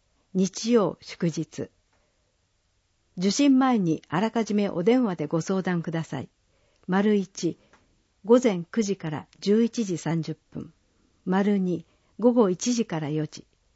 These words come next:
丸三、午後五時三十分から八時三十分。場所、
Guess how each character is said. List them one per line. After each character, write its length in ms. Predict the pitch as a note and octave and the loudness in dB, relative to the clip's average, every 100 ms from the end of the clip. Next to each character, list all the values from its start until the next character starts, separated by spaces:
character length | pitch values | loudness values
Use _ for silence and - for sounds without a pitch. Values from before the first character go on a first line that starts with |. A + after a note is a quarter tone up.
| _ _ - | _ _ -4
丸 240 | G3+ A#3 | 0 0
三、 360 | G#3+ G#3+ G3 F#3 _ _ - | -2 -4 -6 -8 _ _ 2
午 120 | A#3+ | 2
後 240 | A3 F3+ | 4 0
五 160 | E3 B3 | 4 2
時 140 | B3 | 2
三 260 | G3+ G#3 G#3+ | -2 0 0
十 100 | G#3+ | -2
分 300 | G#3 - F3 | -8 -8 -8
か 140 | D#3+ E3+ | -6 -6
ら 160 | G3 - | -6 -10
八 320 | - F3+ A3 | -14 -8 -6
時 80 | F#3+ | -6
三 260 | - E3+ | -4 -2
十 140 | D#3 D3+ _ | -2 -6 _
分。 220 | C#3+ D3 _ _ _ _ _ E3+ | -16 -16 _ _ _ _ _ -4
場 160 | E3+ | -4
所、 260 | - F3+ | -2 -6